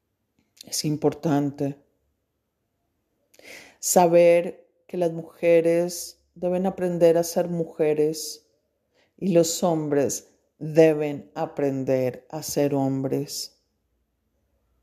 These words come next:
¿Y qué significa eso? En una próxima oportunidad les comentaré. Bueno, y acá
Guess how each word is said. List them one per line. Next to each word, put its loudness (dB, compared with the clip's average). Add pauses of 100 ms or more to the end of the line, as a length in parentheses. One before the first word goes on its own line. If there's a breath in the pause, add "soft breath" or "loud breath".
(440 soft breath)
¿Y -2
qué 4
significa 2
eso? -2 (1500 soft breath)
En 2
una 2
próxima 2
oportunidad -2 (560)
les -2
comentaré. 0 (2000 soft breath)
Bueno, 2 (120)
y 2
acá 0